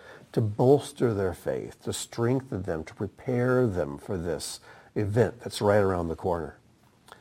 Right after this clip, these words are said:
And, um, the, the advice he gives them is also good advice for us in these last days. And the writer tells us this, "And let us consider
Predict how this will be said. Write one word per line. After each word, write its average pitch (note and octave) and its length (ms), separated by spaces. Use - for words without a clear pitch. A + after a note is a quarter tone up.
And, B2+ 460
um, A#2 400
the, C3 320
the B2+ 200
advice A#2+ 600
he C3+ 120
gives B2 400
them G2 240
is F#2 180
also D#3 600
good C3+ 240
advice B2 420
for A2+ 220
us - 240
in F2 100
these F2 220
last E2+ 420
days. - 640
And C3 160
the C3 60
writer F3 340
tells G#2 480
us - 160
this, - 560
"And A2 180
let F#3 200
us G3 220
consider C#3 600